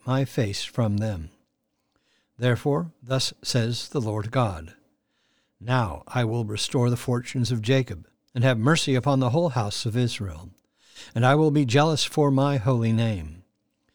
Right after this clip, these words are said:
They shall forget their shame, and all the treachery they have practiced against me, when they dwell securely in their land, with none to make them afraid, when I have brought them back from the peoples, and gathered them from their enemies' lands,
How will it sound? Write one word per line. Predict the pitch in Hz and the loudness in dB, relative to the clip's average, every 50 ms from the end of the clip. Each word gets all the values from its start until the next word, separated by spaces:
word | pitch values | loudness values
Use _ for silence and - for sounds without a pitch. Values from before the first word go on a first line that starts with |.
| _ _ _ _ - | _ _ _ _ -10
They | 110 117 117 | -4 -2 -2
shall | - - 139 117 - | 0 0 0 -2 -2
forget | - 127 110 107 165 170 - - | -2 -2 2 2 2 2 0 -2
their | - 117 | -4 -4
shame, | 107 - - 131 135 147 175 180 - _ - _ _ _ _ _ _ - | -2 0 2 4 4 4 4 2 -2 _ -12 _ _ _ _ _ _ -6
and | 113 120 | -2 0
all | 127 147 156 131 | 2 2 2 0
the | 131 | -2
treachery | 123 - - 156 147 - - 156 151 151 156 | -4 -2 -4 -4 -4 -2 -2 -2 0 0 0
they | - 131 127 113 | 0 -2 0 0
have | 123 - - - | 0 -2 -4 -4
practiced | - 143 139 - - 147 131 - - 143 | -4 -4 -4 -4 -6 -6 -6 -6 -4 -4
against | 123 120 131 143 - - - | 0 0 2 0 0 -2 -2
me, | 151 143 160 160 _ _ _ _ _ - | -2 -2 -2 -2 _ _ _ _ _ -16
when | 95 107 113 | -8 -4 0
they | 123 131 127 | 0 2 2
dwell | 113 107 131 139 135 | 2 2 2 2 2
securely | 123 - - 127 - - 196 214 233 170 120 113 - | 0 -2 -4 -6 -2 0 2 2 2 2 -2 -2 0
in | 117 120 107 | 0 0 0
their | 113 117 110 110 | 0 0 0 0
land, | 117 127 127 123 127 123 120 - - | 2 2 2 2 0 0 -4 -8 -12
with | - 123 117 104 - | -8 -8 -8 -4 0
none | 123 131 151 165 170 180 180 - - - | 2 2 4 4 2 0 -2 -4 -6 -6
to | - 180 | -2 0
make | 147 117 110 - | 0 0 0 -2
them | - 120 117 120 | -2 -2 -2 -2
afraid, | 120 - - - 160 135 113 104 95 95 - _ _ _ _ _ _ _ _ _ | -2 -2 0 0 2 2 2 0 -2 -4 -8 _ _ _ _ _ _ _ _ _
when | - 110 110 | -8 -4 -2
I | 107 | 0
have | 120 127 117 101 | 0 0 0 0
brought | 107 127 123 123 - | 0 0 0 0 0
them | 135 117 110 | 0 0 2
back | 113 120 113 113 - | 2 0 0 0 -4
from | - - 127 113 | -6 -2 -2 0
the | 110 107 | 0 0
peoples, | - 170 165 - 165 160 156 143 - - - - _ _ _ _ - | 0 0 0 2 2 0 0 0 -2 -4 -10 -20 _ _ _ _ 0
and | 156 135 107 | 0 0 2
gathered | - 127 135 147 143 131 101 101 | 2 0 0 2 0 0 0 0
them | 117 107 104 110 - - _ _ | -2 -2 -2 -2 -6 -8 _ _
from | - 147 120 110 113 - - | 0 2 2 2 0 -2 -4
their | 123 123 123 - | -4 -4 -4 -2
enemies' | 131 127 117 101 107 110 101 - - | 0 -2 0 0 -2 -4 -4 -4 -2
lands, | 127 147 160 165 170 165 156 143 - | 0 0 0 0 0 -2 -2 -4 -6